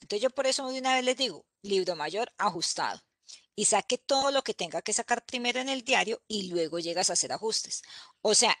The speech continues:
en el libro mayor también se hace una cuenta T para esto y una cuenta T para esto. No sé si me hice entender, mm,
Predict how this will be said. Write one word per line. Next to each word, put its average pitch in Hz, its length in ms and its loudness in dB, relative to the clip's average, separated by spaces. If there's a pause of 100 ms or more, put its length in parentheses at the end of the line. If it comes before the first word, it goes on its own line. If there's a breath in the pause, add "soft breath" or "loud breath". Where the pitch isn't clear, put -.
en 220 220 2
el 208 160 2
libro 202 260 -2
mayor 185 420 0
también 190 360 -2
se 208 100 2
hace 185 240 2
una 156 260 -10
cuenta 190 380 -6
T - 140 -4
para 254 380 4
esto - 360 0
y - 140 -12
una 151 160 -8
cuenta 170 300 -6
T 269 280 -2 (180)
para 165 280 -2
esto. - 320 -2
No 220 140 -4
sé 254 140 2
si 269 120 0
me 254 100 -6
hice 247 140 -2
entender, 185 500 -4
mm, 165 220 -16